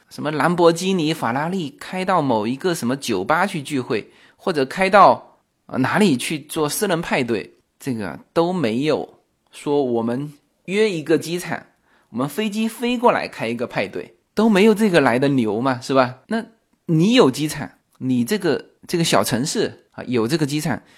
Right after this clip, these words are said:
你就可以瞬间对接世界啊，瞬间对接这个最高大上的飞行俱乐部，是吧？所以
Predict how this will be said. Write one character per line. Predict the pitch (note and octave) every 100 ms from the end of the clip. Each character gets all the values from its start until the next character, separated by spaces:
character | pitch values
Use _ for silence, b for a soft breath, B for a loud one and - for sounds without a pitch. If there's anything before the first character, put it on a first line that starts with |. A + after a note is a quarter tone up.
| b b b
你 | D#3+ D3+
就 | A3+
可 | A3 D#3+
以 | D#3+
瞬 | - C4+ D#3+
间 | D#3 D3
对 | D3 C3+
接 | A#2+ A2+
世 | A#2
界 | G#2 G2 - _ _
啊， | - - -
瞬 | - C#4 G#3+ E3
间 | F3 F3 F3
对 | G#3+ G3 D3+
接 | C3+ D3+
这 | D3+ C#3
个 | A2+ E2+ - _ -
最 | D4 A#3+
高 | C#3+ F#3+ F3+
大 | G3 G3 C#3
上 | E3 B2 G2
的 | - _ _
飞 | - F3
行 | D#3+ B2
俱 | C3+
乐 | B2
部， | A#2+ A#2+ - _
是 | -
吧？ | A#2+ A2+ b b b b b
所 | G3+
以 | G#3